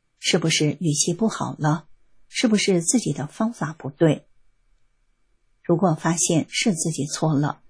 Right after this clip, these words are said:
就赶紧当面承认错误，给学生道歉。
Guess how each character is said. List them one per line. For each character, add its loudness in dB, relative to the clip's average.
就 2
赶 -2
紧 2
当 -2
面 0
承 -6
认 -2
错 0
误， -4
给 0
学 -4
生 -2
道 -2
歉。 2